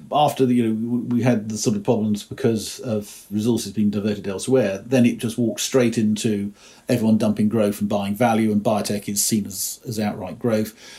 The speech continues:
And then we've had, you know, the Democrats rattling the saber about drug pricing as well. So it had a,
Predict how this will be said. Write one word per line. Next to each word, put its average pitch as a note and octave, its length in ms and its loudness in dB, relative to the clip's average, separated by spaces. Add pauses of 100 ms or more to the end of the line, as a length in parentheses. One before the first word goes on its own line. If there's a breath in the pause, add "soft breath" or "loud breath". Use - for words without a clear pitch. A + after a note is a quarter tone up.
(280 loud breath)
And D#3 220 4
then D#3 180 6
we've C#3 200 4
had, C3 440 4
you B2+ 120 2
know, A2 60 2
the A2+ 40 0
Democrats A#2+ 720 2
rattling A2+ 380 -2
the G#2 60 0
saber G#2 360 0
about G#2 320 -4
drug G#2+ 200 -4
pricing F#2+ 400 -4
as G2 140 -14
well. F#2+ 240 -8
So A2 200 -2
it G#2+ 100 -2
had B2+ 120 2
a, A#2 160 2